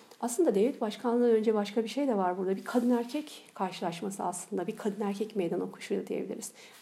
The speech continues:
E, önce şöyle düşünün. Kadın bir erkeğin karşısına dikiliyor bir toplumda. Ve "Hayır." diyor, "senin sözün doğru değil, doğrusu bu." Bir de, e, erkek olmasının vasfında bakın. Devlet başkanı olması,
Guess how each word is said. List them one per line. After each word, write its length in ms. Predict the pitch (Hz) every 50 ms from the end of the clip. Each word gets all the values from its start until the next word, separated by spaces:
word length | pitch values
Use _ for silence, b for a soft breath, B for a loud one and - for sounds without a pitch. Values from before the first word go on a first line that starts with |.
| B B -
E, 260 | 185 180 180 180 - -
önce 260 | - 302 294 254 240
şöyle 300 | 226 - 247 247 220 196
düşünün. 360 | 202 196 - 202 233 294 311 B B B B B B
Kadın 320 | - - 359 330 240 208
bir 120 | 196 233 233
erkeğin 440 | - 214 208 202 - - 220 214 214
karşısına 580 | 208 - 196 185 180 170 - - - - 170 165
dikiliyor 400 | 170 - - - 185 - - -
bir 80 | 196
toplumda. 520 | - - - - - - - - - - - 202 - - _ _ _ _ _ -
Ve 200 | 233 240 233 - 226
"Hayır." 320 | - 226 220 214 202 190
diyor, 120 | 190 180 196
"senin 240 | 196 - 196 196
sözün 360 | 202 196 - 202 196 196 202 196
doğru 260 | 190 190 196 196 196
değil, 220 | 208 208 190 185
doğrusu 480 | 180 180 185 196 196 - - 214 180 170
bu." 180 | 214 185 165 - B B B B B B B B B -
Bir 60 | 196
de, 180 | 240 294 370 - B B B B _ -
e, 200 | 220 190 185 185 -
erkek 340 | 202 190 196 - 311 311 247
olmasının 440 | 196 190 190 196 - 202 196 190
vasfında 420 | 190 190 196 - - 202 202 220 220
bakın. 260 | 220 214 - - - - - - _ _ -
Devlet 300 | 196 185 190 202 202 202
başkanı 400 | 196 196 196 - - 196 190 190
olması, 480 | 190 185 - - 208 - - 269 359